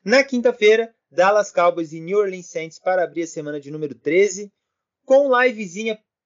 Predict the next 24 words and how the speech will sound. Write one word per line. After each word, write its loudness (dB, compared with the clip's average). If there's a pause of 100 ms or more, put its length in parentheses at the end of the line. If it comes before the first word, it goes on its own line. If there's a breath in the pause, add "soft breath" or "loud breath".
(160)
pré-jogo, -2
livezinha -6
resenha -8
N -4
F -6
L 2
ali -4
no -10
nosso, -8
no -8
nosso -4
Instagram. -2
Então -8
siga -6
a -4
gente -10 (560)
no -2
Instagram 0
e -4
no -4
Twitter, 0
arroba -2
Variando -4
Esporte. -4